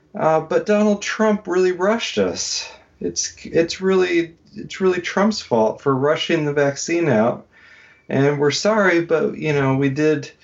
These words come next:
uh, we did want to do more testing. We just didn't have enough time. And, you know, it was so important because covid was so deadly.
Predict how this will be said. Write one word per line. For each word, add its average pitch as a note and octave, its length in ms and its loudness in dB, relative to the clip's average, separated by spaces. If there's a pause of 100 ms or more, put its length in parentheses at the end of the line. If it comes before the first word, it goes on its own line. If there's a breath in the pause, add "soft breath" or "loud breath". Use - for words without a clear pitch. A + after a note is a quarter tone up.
(840 soft breath)
uh, B2 480 2
we D3 160 0
did F3 200 0
want D#3 400 2
to - 160 -4
do D3+ 240 0
more D3 240 2
testing. C#3 520 0
We B2+ 120 2
just C#3 260 -4
didn't D3 240 0
have D3+ 220 2
enough D3+ 240 0
time. C#3+ 480 2
And, A#2+ 340 -2
you B2+ 140 -2
know, B2 180 4
it B2 40 4
was B2+ 160 2
so E3 240 2
important D#3+ 540 0
because B2 320 -2
covid C#3+ 380 0
was C3 180 0
so C#3 200 2
deadly. A#2 580 0